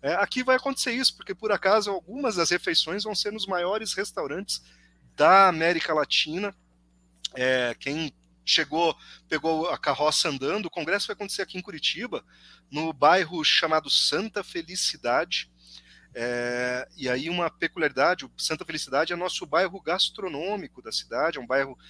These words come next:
de origem italiana. O Carlos não gosta muito dos restaurantes de lá,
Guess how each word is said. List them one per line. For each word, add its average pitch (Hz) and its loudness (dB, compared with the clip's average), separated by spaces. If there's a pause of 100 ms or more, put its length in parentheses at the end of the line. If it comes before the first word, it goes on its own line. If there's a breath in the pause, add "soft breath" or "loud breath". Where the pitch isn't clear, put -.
(160 loud breath)
de 135 -8
origem 135 -2
italiana. 135 -2
O 143 -8
Carlos 160 4
não 175 -4
gosta 151 2
muito 151 -8
dos 120 -8
restaurantes 127 -8
de 120 -4
lá, 135 2